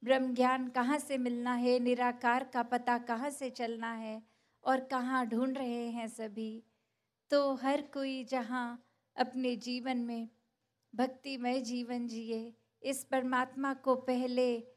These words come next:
जानकर, इसको देखकर, फिर इसके साथ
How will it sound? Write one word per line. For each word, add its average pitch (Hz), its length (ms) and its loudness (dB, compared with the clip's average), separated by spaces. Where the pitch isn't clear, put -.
जानकर, 247 720 2
इसको 247 340 -2
देखकर, 240 720 -2
फिर 311 220 0
इसके 277 460 -4
साथ 254 380 2